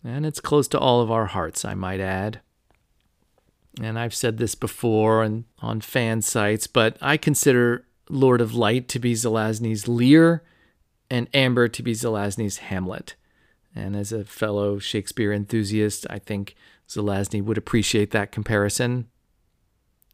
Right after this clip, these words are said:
You know, King Lear is far and away Shakespeare's best play. It's a perfect tragedy in so many ways, just flawlessly written. And the great writer Harold Bloom called King Lear, quote, "the height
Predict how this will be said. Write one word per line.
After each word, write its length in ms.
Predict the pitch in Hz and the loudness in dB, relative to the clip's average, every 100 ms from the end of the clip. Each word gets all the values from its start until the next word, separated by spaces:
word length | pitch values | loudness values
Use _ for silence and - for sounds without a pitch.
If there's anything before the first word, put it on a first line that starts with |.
| _ - | _ -14
You 80 | 107 | -12
know, 80 | 107 | -6
King 180 | 123 113 | -4 0
Lear 180 | 117 | 2
is 140 | 107 - | 2 2
far 220 | 120 107 | 4 4
and 80 | 110 | 4
away 260 | 107 107 | 4 2
Shakespeare's 580 | 110 - 104 - 113 110 | 0 0 -2 -2 -2 -2
best 480 | 117 113 107 - - | -2 0 0 -2 -6
play. 560 | - 113 101 104 117 123 _ _ _ _ _ _ _ _ _ _ - | -4 -2 -2 -4 -6 -10 _ _ _ _ _ _ _ _ _ _ -12
It's 140 | - | -10
a 40 | |
perfect 680 | 120 - - 117 - 107 - | -8 0 2 2 2 -2 -4
tragedy 480 | - 113 107 110 110 | -2 0 2 0 0
in 100 | 107 | -2
so 220 | - 117 | 0 0
many 180 | 104 107 | 2 0
ways, 440 | 107 104 104 107 - | 0 2 2 0 -4
just 180 | 110 | -10
flawlessly 720 | - - 110 107 107 101 117 107 | -10 -4 0 0 0 -2 -4 -2
written. 480 | 107 107 110 110 - _ _ _ _ _ _ _ _ _ _ _ _ _ _ - | -2 -2 -4 -4 -8 _ _ _ _ _ _ _ _ _ _ _ _ _ _ -16
And 120 | 110 | -12
the 60 | 110 | -2
great 260 | 113 95 | -2 0
writer 320 | 113 107 104 | 0 0 0
Harold 460 | 95 117 113 107 110 | -2 0 2 2 -2
Bloom 460 | 117 120 117 113 110 | -2 0 0 0 -2
called 380 | - 107 101 | 0 0 -2
King 260 | - 120 113 | -4 -4 -2
Lear, 220 | 113 107 | 0 -2
quote, 340 | 104 120 110 - - - _ | 0 2 2 -2 -20 -20 _
"the 80 | - | -6
height 380 | - 117 107 | 0 2 2